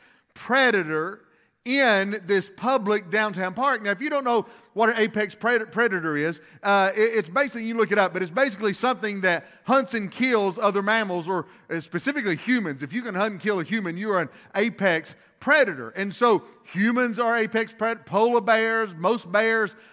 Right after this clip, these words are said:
are, uh, tigers, uh, lions, uh, uh, crocodiles. Even a king cobra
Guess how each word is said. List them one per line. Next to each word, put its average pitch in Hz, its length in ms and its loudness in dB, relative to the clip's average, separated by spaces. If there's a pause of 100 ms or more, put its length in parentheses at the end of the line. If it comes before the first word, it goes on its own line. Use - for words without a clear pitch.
(140)
are, 208 440 2 (220)
uh, 156 240 0
tigers, 233 960 2
uh, 165 240 0
lions, 226 960 0
uh, 160 320 0 (260)
uh, 156 380 0
crocodiles. 220 960 0
Even 269 180 -6
a 240 40 -2
king 254 280 -4
cobra 190 480 0